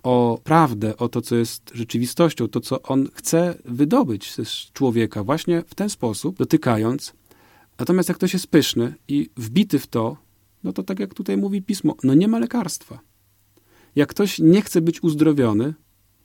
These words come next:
i unika lekarza, no to jak będzie uzdrowiony? Chyba że jakiś naprawdę wyjątkowy przypadek. Ale to bym tak tutaj w to nie szedł. Uznanie się za człowieka pysznego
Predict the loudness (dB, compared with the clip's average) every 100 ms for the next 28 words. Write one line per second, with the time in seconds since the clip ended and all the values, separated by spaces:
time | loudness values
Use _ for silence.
0 | _ _ _ _ 0 2 2 6 8 8
1 | 4 2 2 0 -4 -4 -6 -10 _ -4
2 | -2 -2 -2 -2 -2 -6 -8 -10 -12 -14
3 | -20 _ -6 -4 -4 -4 -6 -10 -12 _
4 | _ -12 -4 -2 -2 -4 0 -2 -2 -4
5 | -4 -4 -8 -10 -12 -14 -18 _ _ _
6 | _ _ _ -8 -8 -4 -4 -2 -2 -4
7 | -4 -4 -4 -2 0 -2 -6 -14 -20 _
8 | _ _ _ _ _ -20 -20 _ 2 4
9 | 6 6 6 4 2 0 -10 _ -12 -2
10 | 2 2 0 -2 -2 0 0 0 0 4
11 | 4 4 0 -2